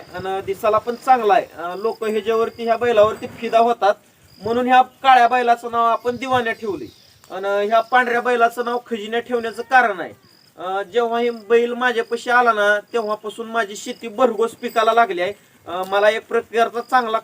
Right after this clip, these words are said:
खजिना भेटायल्यासारखं वाटायला लागले, म्हणून ह्या बैलाचं मी नाव खजिना ठेवलेलं आहे बरं का. तर चला, आपण जादा वेळ न वाया घालविता आपण आता झारवट करून घेऊयात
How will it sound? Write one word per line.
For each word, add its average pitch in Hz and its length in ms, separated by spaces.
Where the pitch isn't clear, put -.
खजिना 226 300
भेटायल्यासारखं 233 680
वाटायला 220 340
लागले, 190 260
म्हणून 214 300
ह्या 233 180
बैलाचं 233 500
मी 226 120
नाव 226 260
खजिना 220 340
ठेवलेलं 214 360
आहे 202 100
बरं 240 100
का. 185 200
तर 202 80
चला, 226 280
आपण 233 280
जादा 233 240
वेळ 220 200
न 214 120
वाया 226 360
घालविता 226 440
आपण 190 380
आता 208 400
झारवट 214 480
करून 226 320
घेऊयात 220 360